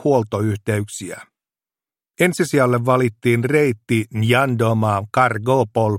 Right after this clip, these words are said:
Pudos, joka osoittautui kuitenkin yli neljänsadan kilometrin matkansa vuoksi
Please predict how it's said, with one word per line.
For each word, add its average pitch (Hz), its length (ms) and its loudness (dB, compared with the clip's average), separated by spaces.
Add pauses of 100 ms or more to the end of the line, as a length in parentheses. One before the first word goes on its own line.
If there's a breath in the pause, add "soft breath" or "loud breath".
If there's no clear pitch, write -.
Pudos, 117 540 -2 (600 loud breath)
joka 117 260 2
osoittautui 113 1000 0
kuitenkin 117 720 0 (320 soft breath)
yli 120 260 4
neljänsadan 131 800 2
kilometrin 123 640 0
matkansa 120 720 0
vuoksi 117 500 0